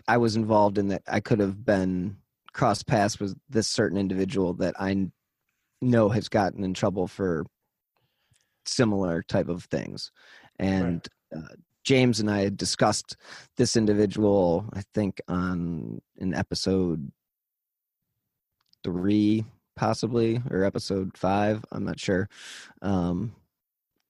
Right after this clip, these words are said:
Speaker 1: but, uh, yeah, so, like, for me, like, it's a,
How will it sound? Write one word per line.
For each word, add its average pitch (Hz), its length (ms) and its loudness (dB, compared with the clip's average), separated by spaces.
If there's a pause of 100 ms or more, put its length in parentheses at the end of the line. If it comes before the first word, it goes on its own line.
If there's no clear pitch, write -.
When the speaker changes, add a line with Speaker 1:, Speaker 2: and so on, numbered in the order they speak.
Speaker 1:
but, 107 420 2 (120)
uh, 82 320 -4 (1600)
yeah, 131 460 0
so, - 220 -2
like, 113 260 4
for 139 160 2
me, 147 220 6
like, 110 160 2
it's 113 140 -2
a, 113 60 2